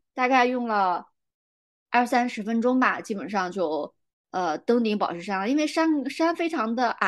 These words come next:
啊，因为就是大概七十八米的这个样子，啊，但是因为它这个路是比较平坦的，就一段就是应该是从山腰往上有一段稍微的地势陡峭一点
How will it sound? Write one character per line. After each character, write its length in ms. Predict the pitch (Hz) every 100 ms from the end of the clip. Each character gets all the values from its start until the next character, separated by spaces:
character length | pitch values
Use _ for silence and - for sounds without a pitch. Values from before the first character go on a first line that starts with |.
| 120
啊， 180 | 139 190
因 200 | 190 220
为 120 | 220 - _ _
就 120 | -
是 240 | 247 240 202
大 120 | 226
概 340 | 220 226 214 - _ _ _
七 260 | - - 294
十 120 | 294
八 240 | 247 277 285
米 320 | 254 208 -
的 140 | -
这 160 | 170 196
个 280 | 175 143 62 - _
样 320 | 254 226 202
子， 280 | 180 127 - _ _ _
啊， 80 | 202
但 120 | 226
是 120 | 269 277
因 140 | 277
为 80 | 285
它 140 | 285
这 200 | 269 277
个 160 | 226 196
路 240 | 294 349
是 120 | 262
比 140 | 233 170
较 260 | 180 175 - -
平 260 | - 180
坦 320 | 254 277 - -
的， 260 | 90 - _ _
就 280 | 262 208
一 180 | 180 175
段 320 | 196 302 262
就 100 | 208
是 200 | 214 196
应 120 | 180 208
该 160 | 214
是 160 | 226 214
从 320 | 208 185 196
山 200 | 208 277
腰 160 | 285 294
往 200 | - 208
上 220 | 294 220
有 100 | 165
一 140 | 156
段 320 | 180 208 175 - _ _
稍 160 | - 247
微 100 | 254
的 120 | 233
地 180 | 214 226
势 240 | 220 214 180
陡 180 | -
峭 280 | - 247 240
一 40 | 190
点 240 | 165 -